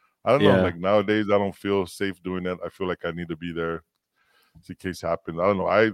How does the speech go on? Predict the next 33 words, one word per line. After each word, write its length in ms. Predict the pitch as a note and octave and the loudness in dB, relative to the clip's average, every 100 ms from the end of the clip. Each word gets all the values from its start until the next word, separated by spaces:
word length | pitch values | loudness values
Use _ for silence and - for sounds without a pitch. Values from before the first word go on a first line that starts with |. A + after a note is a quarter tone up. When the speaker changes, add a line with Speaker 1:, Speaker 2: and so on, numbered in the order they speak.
| F#2+ | 0
Speaker 1:
I, 80 | F#2 F2+ _ | -2 -2 _
I 60 | E2+ | -16
s-, 300 | E2 - - | -14 -16 -18
you 60 | F2+ | -16
see 200 | - G#2 | -12 -12
so 180 | - G2 | -6 -2
much 220 | F#2 D#2+ | -2 -2
bad 220 | E2+ F2+ | 2 2
news 280 | E2+ F#2 F2+ | 2 -4 -4
that 160 | D#2+ D#2 | -6 -10
you 60 | D#2 | -12
just 220 | D#2+ - | -16 -12
wanna, 220 | E2+ D#2+ D#2+ - _ _ _ - _ _ _ _ | -10 -8 -12 -16 _ _ _ -20 _ _ _ _
you 80 | F#2 | -8
feel 200 | - F#2+ | 0 2
if 60 | F#2 | 4
Speaker 2:
Yeah, 80 | |
Speaker 1:
you're 80 | G2 | 4
not 220 | G#2 G2+ | 4 4
there 180 | F2+ G2+ | 6 4
Speaker 2:
hundred 80 | F#2+ | 4
percent. 20 | |
Speaker 1:
to, 500 | G2+ F#2 F2+ E2+ E2+ - | 2 2 2 0 -4 -10
to 100 | F2 | -8
do 160 | F#2+ | -6
something. 640 | F#2 G2 F#2+ - F2+ E2+ D#2+ | -4 -4 -4 -4 -8 -8 -16
So, 220 | - D#2+ | -12 -10
but 180 | D2+ F2+ | -4 -4
<laughs> 380 | - - - - | -6 -12 -18 -18
there's 140 | G#2+ B2+ | -14 -2
really 220 | B2+ G2 | 2 2
nothing 280 | F#2+ - F2+ | 0 -2 -4
I, 120 | F2 | -4